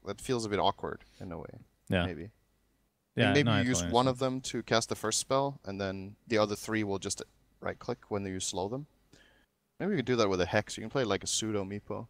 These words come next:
Speaker 1: It could
Speaker 2: So
Speaker 1: be
Speaker 2: aside
Speaker 1: interesting.
Speaker 2: from the lack of damage in the, I guess, the late game, how,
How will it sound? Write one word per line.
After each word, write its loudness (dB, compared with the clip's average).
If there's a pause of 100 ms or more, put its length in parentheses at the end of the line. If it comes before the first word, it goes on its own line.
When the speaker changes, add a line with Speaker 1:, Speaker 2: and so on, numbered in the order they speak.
(120)
Speaker 1:
It -10
could -16
Speaker 2:
So 4
Speaker 1:
be -4
Speaker 2:
aside 2
Speaker 1:
interesting. 0
Speaker 2:
from 2
the 4
lack 2
of 2
damage 4
in 2
the, 2 (300)
I 0
guess, -2
the -6
late 2
game, 0 (100)
how, 2